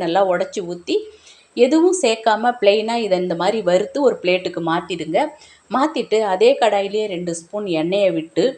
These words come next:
ஒரு பத்து பல்லு பூண்டு பொடியா நறுக்குனது, ஒரு துண்டு இஞ்சி,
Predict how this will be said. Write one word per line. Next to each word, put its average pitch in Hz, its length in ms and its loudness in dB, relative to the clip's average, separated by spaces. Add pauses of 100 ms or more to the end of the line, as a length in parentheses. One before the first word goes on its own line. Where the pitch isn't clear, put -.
(680)
ஒரு 254 200 6
பத்து 233 300 0
பல்லு 254 260 2 (120)
பூண்டு 269 300 0 (180)
பொடியா 220 380 2 (100)
நறுக்குனது, 180 560 -2 (300)
ஒரு 294 280 4
துண்டு 240 280 -2 (180)
இஞ்சி, 220 280 -6